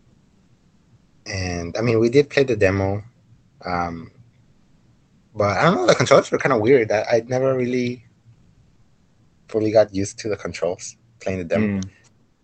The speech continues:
Speaker 1: Um, but, I mean, it was just a short period of time, so, um,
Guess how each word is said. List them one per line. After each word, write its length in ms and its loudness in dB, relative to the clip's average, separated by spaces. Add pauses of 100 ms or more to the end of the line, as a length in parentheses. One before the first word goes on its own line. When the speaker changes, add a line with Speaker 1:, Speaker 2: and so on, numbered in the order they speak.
(220)
Speaker 1:
Um, 440 -10 (1080)
but, 260 2
I 40 2
mean, 160 0
it 140 -2
was 340 4
just 340 -2
a 260 -2
short 280 -6
period 200 -8
of 80 -12
time, 240 -16
so, 280 -10 (840)
um, 380 -14